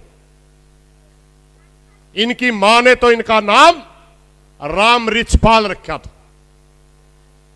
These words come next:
मैं इनकी जन्म के बारे में ज्यादा और बातें नहीं कहूंगा क्योंकि ये किताबों में लिखी गई है।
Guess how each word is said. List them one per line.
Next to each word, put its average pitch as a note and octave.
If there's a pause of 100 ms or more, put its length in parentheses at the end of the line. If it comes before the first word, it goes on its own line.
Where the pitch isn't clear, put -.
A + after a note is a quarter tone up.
(1700)
मैं G#3+
इनकी C4 (1800)
जन्म C4+
के C#4+
बारे C4+
में C4+
ज्यादा C4
और C4+
बातें C4
नहीं C4+
कहूंगा C4
क्योंकि B3
ये C4
किताबों B3
में B3
लिखी A#3
गई A#3
है। B3